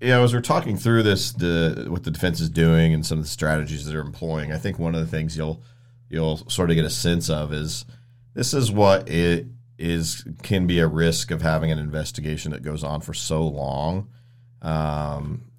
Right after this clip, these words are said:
i-, is an opportunity for law enforcement to make mistakes that the defense attorney can,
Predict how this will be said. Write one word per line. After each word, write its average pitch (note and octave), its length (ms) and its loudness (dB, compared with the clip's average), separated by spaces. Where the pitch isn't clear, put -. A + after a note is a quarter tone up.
i-, E2+ 200 -6
is E2+ 200 -2
an D#2+ 100 2
opportunity D#2+ 800 0
for D2+ 760 -4
law D#2+ 240 -2
enforcement D#2+ 440 -6
to C#2+ 60 -8
make D2+ 180 -6
mistakes D#2 500 -6
that D2 140 -8
the C#2+ 80 -8
defense D2+ 300 -8
attorney C#2+ 240 -8
can, C#2+ 220 -10